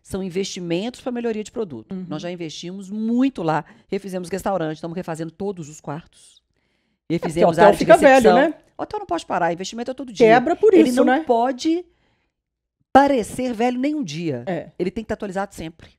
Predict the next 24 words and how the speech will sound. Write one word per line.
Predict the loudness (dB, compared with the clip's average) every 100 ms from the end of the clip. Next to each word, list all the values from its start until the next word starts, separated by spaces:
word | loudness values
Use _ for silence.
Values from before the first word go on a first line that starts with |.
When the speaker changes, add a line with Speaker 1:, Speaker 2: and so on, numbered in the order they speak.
| _
Speaker 2:
Então | -16
fica | -2 0
Speaker 1:
Então, | 0 0
uma | 2
Speaker 2:
decadente, | 2 -2 -6 -12
né? | -12
Você | -6 -6
Speaker 1:
É. | 0
Speaker 2:
vai | 0 2
uma | 0
vez, | 0 -2 -4
não | -4
volta | -4 -4 -4
nunca | -4 -4 -6
Speaker 1:
Exatamente. | -2 -2 -2 -2
Speaker 2:
mais, | -2 -2
né? | -8 -10
Dá | -8
uma, | -8 -6 -8
uma | -10 -14 -18
sensação | _ -14 -12 -14 -10 -8
ruim, | -8 -6 -6
né? | -6 -8 -6
Speaker 1:
É, | -6 -6